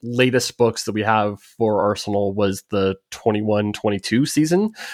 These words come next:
So we have not seen the books for twenty-two twenty-three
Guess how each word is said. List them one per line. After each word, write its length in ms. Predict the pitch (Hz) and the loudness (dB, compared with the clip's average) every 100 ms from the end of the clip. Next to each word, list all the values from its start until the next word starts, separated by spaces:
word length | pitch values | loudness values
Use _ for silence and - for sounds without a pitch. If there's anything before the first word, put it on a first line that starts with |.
| - - | -14 0
So 180 | 113 | 4
we 140 | 95 113 | 4 4
have 120 | 107 | 2
not 220 | 101 98 | 2 0
seen 640 | - 113 113 123 127 123 110 | 0 0 2 4 2 0 -2
the 80 | |
books 380 | 117 127 123 - | 4 4 2 -6
for 200 | - 120 | 2 2
twenty-two 500 | 113 127 120 117 120 | 2 -2 -2 -2 -4
twenty-three 680 | 123 120 110 - 127 175 208 | -2 -4 -4 -4 -4 -2 -6